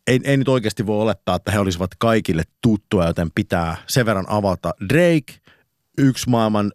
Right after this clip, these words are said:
suosituimmista artisteista, ollut jo useita vuosia putkeen ja selkeästi tämmöisen niin kuin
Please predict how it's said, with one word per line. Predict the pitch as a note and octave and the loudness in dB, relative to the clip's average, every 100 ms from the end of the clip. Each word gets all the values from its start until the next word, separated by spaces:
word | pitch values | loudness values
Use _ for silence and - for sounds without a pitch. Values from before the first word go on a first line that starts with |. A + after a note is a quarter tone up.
| - | -4
suosituimmista | B2+ A2 G#2 - F2+ E2+ - | 0 0 0 -2 -2 -2 -2
artisteista, | B2+ B2 - F#2 - F#2 - G2 F2 - _ _ - - | 0 0 -2 -6 -2 -2 -2 -4 -4 -8 _ _ -10 0
ollut | A#2+ A2+ G2+ - | 2 4 0 0
jo | G2+ G2 F#2 | 2 2 2
useita | A2+ A2+ F#2+ - F#2 - | 0 2 0 2 -2 0
vuosia | G2+ F#2+ F#2 | 0 0 0
putkeen | E2+ A2 - - F2+ | 0 -2 -4 -2 -2
ja | F2 | 0
selkeästi | G2 F2 F2 - | -2 -2 -4 -4
tämmöisen | - F2+ F2 F2+ | -4 -2 0 0
niin | F2 E2 | 0 0
kuin | F2 F2+ | -2 -2